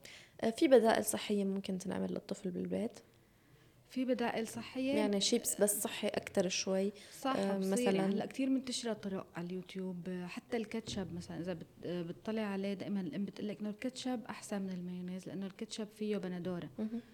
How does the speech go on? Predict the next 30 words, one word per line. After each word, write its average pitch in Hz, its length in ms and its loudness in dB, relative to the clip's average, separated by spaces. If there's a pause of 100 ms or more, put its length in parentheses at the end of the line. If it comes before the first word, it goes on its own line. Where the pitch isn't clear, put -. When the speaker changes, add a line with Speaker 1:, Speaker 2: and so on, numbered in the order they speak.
(400)
Speaker 2:
بس، 196 320 -2
آه، 202 460 0 (320)
نسبة 247 400 4
البندورة 247 360 4
هي 233 120 4
عشرة 220 280 2
بالمية 214 360 6
بالكاتشب 190 560 0
الموجود 185 480 2
Speaker 1:
<laughs> - 20 -2
Speaker 2:
بالأسواق، 190 520 -2 (500)
لهيك 269 300 2
ممكن 285 280 2
يصير. 262 260 -2
بس 208 160 -2
هلأ 269 220 -2 (120)
بتكاسلوا 320 460 2
أحيانا 262 260 4
الأمهات، 247 420 2
ممكن 262 240 2
تقلك 262 220 0
إنه 233 120 2
ما 254 140 4
بنجح 220 400 2
معي 202 280 0
أو 196 80 0
ما 214 140 2
رح 220 180 -4
يحبوا 196 360 -8
الولد. 196 420 -4